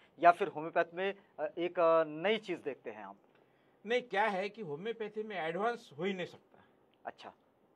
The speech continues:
Speaker 2: मैं इसके बारे में बोल सकता हूँ कि मैंने जब, जब बताया आपको कि आज एक एमआर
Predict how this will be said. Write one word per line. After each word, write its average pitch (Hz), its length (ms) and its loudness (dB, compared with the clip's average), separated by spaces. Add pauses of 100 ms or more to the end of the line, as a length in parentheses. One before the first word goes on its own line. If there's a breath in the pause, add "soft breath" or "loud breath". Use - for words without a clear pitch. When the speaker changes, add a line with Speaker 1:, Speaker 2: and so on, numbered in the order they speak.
(120)
Speaker 2:
मैं 165 180 -14
इसके 170 220 -16
बारे 143 240 -2
में 147 160 -12
बोल 143 140 -4
सकता 101 320 -20
हूँ 165 240 -16 (680 soft breath)
कि 180 60 -12
मैंने 185 260 -12
जब, 175 200 -8
जब 147 140 -12
बताया 139 340 -4
आपको 113 240 -12
कि 156 420 -18 (280)
आज 196 340 2 (440)
एक 190 200 -10 (200)
एमआर 147 360 -2